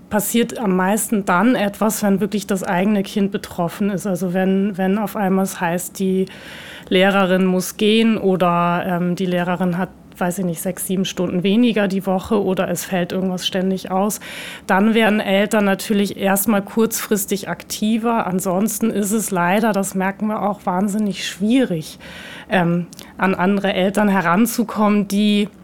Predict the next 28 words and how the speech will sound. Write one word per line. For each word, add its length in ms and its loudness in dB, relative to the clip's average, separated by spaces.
ich 120 -2
glaube, 240 4
die 140 0
gibt 260 0
es 160 2
tatsächlich 680 2
und 120 2
die 120 0
würden 220 2
sich 180 0
auch 120 -2
gerne 300 2
mehr 180 2
engagieren, 600 2
aber 300 0
es 220 0
ist 160 -2
so 120 2
ein 220 0
breites 640 -2
Feld 500 0
und 140 0
so 380 2
kompliziert 1000 0
in 220 0
dem, 480 2
wie 300 2
Dinge 440 4